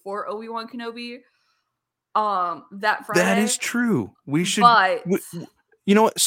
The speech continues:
Speaker 1: we don't
Speaker 2: Scratch the
Speaker 1: get
Speaker 2: other stuff, but
Speaker 1: <laughs>
Speaker 2: let's,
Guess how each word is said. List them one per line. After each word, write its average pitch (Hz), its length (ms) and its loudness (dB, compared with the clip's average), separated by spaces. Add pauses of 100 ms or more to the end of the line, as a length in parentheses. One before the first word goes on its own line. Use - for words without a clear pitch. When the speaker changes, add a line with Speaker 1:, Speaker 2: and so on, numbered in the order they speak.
(100)
Speaker 1:
we 247 80 4
don't - 60 10
Speaker 2:
Scratch 277 280 4
the 214 100 6
Speaker 1:
get 208 120 10
Speaker 2:
other 226 160 6
stuff, - 640 0 (360)
but 143 240 4
Speaker 1:
<laughs> - 20 -
Speaker 2:
let's, 208 420 6